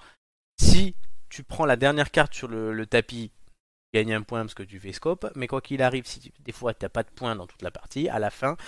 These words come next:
t'as un décompte où tu gagnes des points en fonction de plusieurs critères. Si tu as le plus de deniers, c'est les petites cartes là avec les pièces comme on voit sur l'écran, euh, voilà, il y en a dix, donc du coup, bah, celui qui en a le plus gagne un point. Il y a celui qui a le sept de deniers, la,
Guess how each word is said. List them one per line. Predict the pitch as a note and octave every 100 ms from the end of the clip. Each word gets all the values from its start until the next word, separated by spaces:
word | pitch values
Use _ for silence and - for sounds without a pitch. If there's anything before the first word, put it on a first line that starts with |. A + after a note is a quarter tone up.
| - -
t'as | C3
un | B2
décompte | A#2+ A#2 - E3+ E3+
où |
tu | - B2
gagnes | A#2+ A#2
des | A2+ A#2
points | - D3+ F3 -
en | C3 A#2+
fonction | B2 -
de | E3+
plusieurs | C3+ C#3+
critères. | - C3 G#2+ G2+ - - - -
Si | - - C#3
tu | D3 C#3+
as |
le | C#3
plus | A#2+ - E3+ C3+
de | C3
deniers, | A#2+ C3+ C3+ C3 C3
c'est | - G#2+
les | G#2
petites | - -
cartes | - C3 -
là |
avec | G#2 -
les |
pièces | G#2+ - A2+ -
comme | G#2+ G2+
on |
voit | G2+ A2 G#2
sur | -
l'écran, | G#2 - - G2+ - - _ _ _ _
euh, | - -
voilà, | - G2
il | G2+
y | G2+
en |
a | G#2
dix, | G#2 A#2+ A#2+ -
donc | B2 G2+ G2+
du | G#2
coup, | _ -
bah, | F#2+
celui | - A2+ A2+
qui | A2+
en |
a | G#2+
le | G2+
plus | - G#2+
gagne | G#2 F#2+ F#2+
un | F#2+
point. | _ C3 D#3 F#3+ -
Il | C#3
y |
a | A#2+
celui | D3+ D#3
qui | - B2+
a |
le | A2+
sept | - E3 E3+ C3+
de | B2
deniers, | B2+ B2+ C3 B2+
la, | G2+